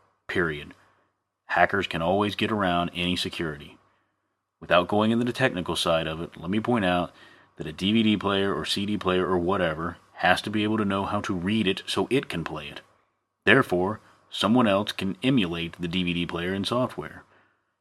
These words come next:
Even if you're using hardware to do the encryption, that can be emulated as well.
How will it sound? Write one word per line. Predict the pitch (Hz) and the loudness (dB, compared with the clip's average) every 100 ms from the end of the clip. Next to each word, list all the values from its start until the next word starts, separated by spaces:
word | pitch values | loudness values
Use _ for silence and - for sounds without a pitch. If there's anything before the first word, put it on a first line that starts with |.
| _ | _
Even | 82 95 | -6 -2
if | 110 | 0
you're | 127 | 2
using | 135 143 | 4 2
hardware | 123 156 170 139 95 90 | 4 10 10 10 6 4
to | 90 | 2
do | 90 90 | 2 2
the | 87 | 0
encryption, | 82 95 - 101 92 - - _ | 0 0 0 -4 -6 -10 -20 _
that | 82 92 95 | 0 2 2
can | 104 | -2
be | 113 95 | 0 0
emulated | 87 82 85 87 95 | -2 -4 -4 -2 -4
as | 95 | 0
well. | 131 95 85 | 0 0 -2